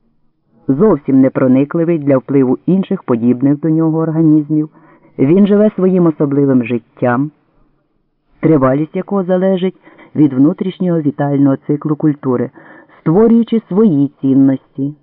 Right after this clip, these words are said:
науку, мистецтво, соціально-економічні відносини тощо. Наскрізна єдність культурного організму усвідомлюється філософом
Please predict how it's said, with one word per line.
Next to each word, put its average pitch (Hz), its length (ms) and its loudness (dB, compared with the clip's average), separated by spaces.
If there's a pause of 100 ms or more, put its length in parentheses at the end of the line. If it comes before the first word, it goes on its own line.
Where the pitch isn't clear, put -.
(140)
науку, 165 600 -2 (360)
мистецтво, 147 840 -4 (480)
соціально-економічні 151 1300 0
відносини 123 720 -2
тощо. - 460 -10 (1600)
Наскрізна 190 600 0
єдність 208 480 0
культурного 175 600 0
організму 160 760 0 (520)
усвідомлюється 208 840 2
філософом 202 800 0